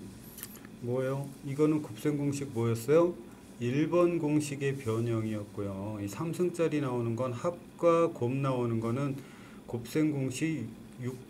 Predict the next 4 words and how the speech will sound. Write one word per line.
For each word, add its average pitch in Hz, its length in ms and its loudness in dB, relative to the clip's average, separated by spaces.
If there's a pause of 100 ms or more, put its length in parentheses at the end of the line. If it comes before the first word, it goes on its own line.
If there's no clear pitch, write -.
(100)
번 170 400 6
공식을 139 680 0
변형한 123 680 0
거예요. 87 340 -8